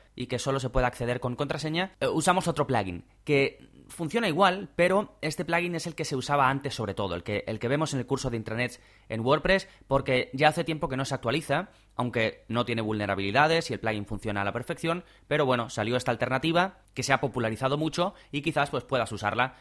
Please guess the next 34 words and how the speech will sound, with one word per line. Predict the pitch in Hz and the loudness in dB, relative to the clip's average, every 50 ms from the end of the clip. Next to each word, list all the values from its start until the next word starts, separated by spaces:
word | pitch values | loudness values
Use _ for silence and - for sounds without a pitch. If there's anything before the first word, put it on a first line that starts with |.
| - - | -6 -4
en | 139 143 | -2 -2
sustitución | 120 139 117 117 - 127 - 127 123 135 | -2 -2 -4 -4 -6 -4 -2 -2 -2 0
del | 127 107 | 0 0
otro | 104 - 110 107 | 0 0 -2 0
plugin | 107 107 107 113 101 - | 0 0 0 -2 -4 -4
que | - - 104 | -4 -2 -2
vemos. | 92 85 - - - - - | -2 -4 -6 -8 -10 -4 -2
Aunque, | 117 127 123 156 160 156 | -2 0 2 2 0 0
como | - 107 110 113 | 0 -2 0 2
digo, | 127 127 143 143 - - - - - _ | 4 4 4 4 2 0 -10 -20 -10 _
el | - 107 | -2 -2
otro | 113 117 120 107 | -2 -2 -2 -2
también | 113 107 113 113 | -4 -4 -4 -4
funciona. | - - 104 101 139 151 156 165 170 175 170 - _ _ - | -6 -8 -6 -2 0 2 2 2 0 -2 -4 -8 _ _ -2
Y | 143 139 135 | 0 2 4
más | 156 156 - | 4 4 4
allá | 151 139 131 | 2 2 2
de | 123 117 | 4 4
ahí, | 123 156 170 | 4 2 2
si | - 139 | 0 -2
estás | 123 - 143 131 | -2 -2 -2 0
pensando | - 131 117 135 131 127 120 | 0 -2 0 0 0 0 0
en | 113 | 0
crear | 120 120 117 | 0 0 0
una | 117 117 | 0 0
intranet, | 113 104 104 107 123 143 151 - - - - - | -2 -2 0 0 2 0 0 -2 -6 -14 -12 -8
en | - 131 | -6 -4
ese | 131 123 131 | -4 -2 0
curso | 120 143 139 - 131 | 0 2 2 4 4
vemos | 127 131 135 127 | 4 4 2 2
cómo | - 131 123 120 113 | 0 0 0 2 2
hacerlo | - - 139 135 143 | 2 2 2 2 2
de | 120 - | 2 2
forma | - 135 131 135 135 131 - | 2 0 0 2 2 0 0